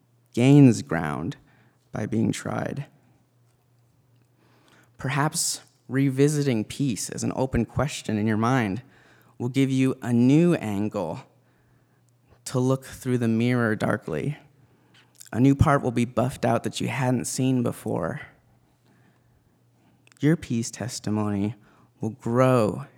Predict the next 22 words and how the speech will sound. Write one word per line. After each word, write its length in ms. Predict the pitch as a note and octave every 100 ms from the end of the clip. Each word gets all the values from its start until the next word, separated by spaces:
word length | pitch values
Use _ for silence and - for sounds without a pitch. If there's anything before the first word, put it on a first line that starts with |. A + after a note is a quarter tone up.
| -
and 100 | A#2+
be 120 | A#2 A#2
filled 340 | - C3+ C3+
with 200 | G2+ -
life. 460 | - - - - - _ _ _ _ _ _ _ _ _ _ _ _ _ _ _ _ _ _ _ _ _ _ _ _ _ _ _ _ _ _ _ _ _ _
The 80 | A2+
two 260 | - F#3+
verses 640 | E3 E3 E3 D3+ C#3+ C#3+ - - _ -
that 80 | B2
I 100 | C3
began 480 | A#2 A#2+ B2 B2+
with 340 | A#2 A2+ C3 - _ _ _ _ _ _ _ _ -
help 160 | D#3+ D3
inform 380 | C#3 - C3
a 40 | A2+
lot 220 | A2+ A2+
of 60 | A2+
my 160 | G#2+
own 160 | A2 A2+
personal 420 | - C#3 - G#2
peace 300 | - C3+ B2+
testimony. 680 | G2+ C3+ - A2 - -